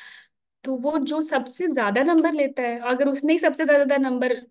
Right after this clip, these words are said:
लिए सेवेंटी फ़ाइव परसेंट, तो वो उसको मैक्सिमम रखेंगे, फिर वो देखेंगे कि where you stand। तो ल-, पेपर की डिफिकल्टी देखते हुए वो इन चीजों को देखते हैं।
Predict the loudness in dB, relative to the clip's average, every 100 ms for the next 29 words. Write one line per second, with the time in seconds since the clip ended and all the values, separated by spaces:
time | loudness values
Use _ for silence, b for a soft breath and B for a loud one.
0 | -8 -4 -2 -2 -2 -4 -6 -8 -8 -8
1 | -6 -10 -8 -8 -6 -6 -6 -8 -6 -4
2 | -2 -4 -4 -6 -4 -8 -10 -14 -16 -20
3 | B B B _ _ -6 -4 -2 -4 -4
4 | -6 -6 -4 -2 0 -2 -10 -16 -20 -20
5 | _ -16 -12 -12 -14 -4 -2 -2 -4 -6
6 | -8 -8 -8 -4 -4 -4 -4 -4 -4 -6
7 | -6 -8 -8 -10 -10 b b b -8 -6
8 | -6 -8 -8 -10 -14 -16 -20 -20